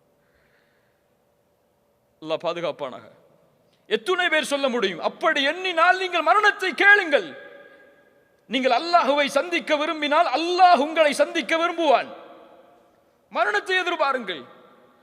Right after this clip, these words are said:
அதற்கு மேல் என்ன இருக்க முடியும் துன்யாவில்? சொர்க்கம் எமக்கு கிடைக்கும் என்ற உறுதி கிடைத்து விட்டால்,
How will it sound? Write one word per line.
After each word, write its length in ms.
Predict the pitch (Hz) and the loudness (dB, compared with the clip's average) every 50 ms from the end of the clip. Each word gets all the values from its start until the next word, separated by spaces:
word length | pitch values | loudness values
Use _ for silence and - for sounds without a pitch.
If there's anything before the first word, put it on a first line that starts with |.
| _ _ _ _ _ - | _ _ _ _ _ -2
அதற்கு 260 | 180 226 269 - - 302 | 0 0 0 0 0 0
மேல் 160 | 339 349 330 339 | 2 2 2 2
என்ன 100 | 359 370 349 | 2 2 2
இருக்க 180 | 320 214 269 302 302 | 2 0 -2 -4 -2
முடியும் 260 | 302 302 285 269 240 254 | -2 -2 -2 -2 -4 -4
துன்யாவில்? 460 | 269 254 269 247 220 196 156 117 - - - - - - _ _ _ _ _ _ _ _ _ _ _ _ _ - - | -2 -2 0 2 0 0 -2 -8 -14 -18 -20 -20 -20 -20 _ _ _ _ _ _ _ _ _ _ _ _ _ -6 -4
சொர்க்கம் 360 | 254 294 - - 359 330 320 | -4 -4 -2 -4 -2 -2 0
எமக்கு 260 | 302 302 262 - 269 285 - | 0 -2 -2 -4 -6 -8 -6
கிடைக்கும் 380 | 285 285 339 339 - 320 311 311 | -6 -4 -4 -4 -4 -4 -4 -4
என்ற 100 | 294 277 285 262 | -4 -4 -4 -2
உறுதி 200 | 302 339 339 311 294 240 | -2 -2 -2 -2 -2 -2
கிடைத்து 320 | 294 320 330 294 - 302 285 | -2 -2 -2 -2 -4 -4 -4
விட்டால், 360 | 277 190 - 269 277 302 359 | -4 -2 -2 -2 -2 -2 -4